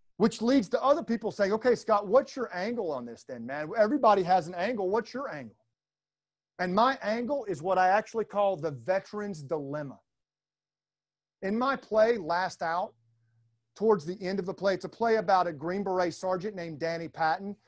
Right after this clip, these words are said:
who, um, is, is trying to find his way back home after the longest war in his nation's history. And toward the end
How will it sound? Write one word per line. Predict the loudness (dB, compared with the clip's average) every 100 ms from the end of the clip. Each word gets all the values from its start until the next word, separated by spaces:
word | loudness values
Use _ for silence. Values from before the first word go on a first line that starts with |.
| _
who, | 0 2 2 0
um, | -2 -2 -4 -12 _ _
is, | -2 -2 -2 -6
is | -6 -6
trying | -4 0 0
to | -2
find | -2 0 0
his | -4 -4
way | -2 0
back | -2 -2
home | -4 -6 -4
after | -8 -10
the | -10
longest | -6 -6 -6 -10
war | -10 -8
in | -8
his | -10 -10
nation's | -12 -12 -14
history. | -12 -12 -12 -14
And | -14
toward | -2 0 0
the | -2
end | -2 0 0 -2